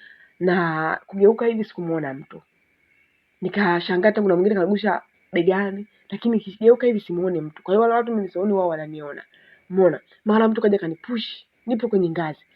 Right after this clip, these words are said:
Ananipush mpaka nataka kuanguka. Na hii ngazi jinsi ilivyokaa, imeenda moja kwa moja chini.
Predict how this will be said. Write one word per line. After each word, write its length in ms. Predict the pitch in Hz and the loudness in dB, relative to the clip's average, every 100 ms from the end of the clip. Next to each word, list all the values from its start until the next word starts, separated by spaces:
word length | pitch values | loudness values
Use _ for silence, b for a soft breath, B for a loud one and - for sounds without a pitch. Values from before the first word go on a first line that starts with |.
| b b | b b
Ananipush 540 | 175 180 175 254 226 | -2 -2 -2 -6 -6
mpaka 180 | 226 233 | -2 -2
nataka 220 | 196 208 | -2 -2
kuanguka. 460 | 196 170 160 165 - - | -4 -4 -6 -10 -14 -6
Na 300 | 190 190 175 - | 0 2 2 0
hii 180 | 247 | -2
ngazi 220 | 240 240 214 | 2 0 0
jinsi 220 | 202 208 | -2 -4
ilivyokaa, 440 | 190 180 - 214 | -8 -8 -10 -8
imeenda 380 | 208 202 226 226 | -6 -8 -10 -12
moja 280 | 226 233 226 | -12 -14 -16
kwa 120 | 214 | -14
moja 280 | 208 208 180 | -12 -12 -14
chini. 360 | - 190 170 | -16 -16 -16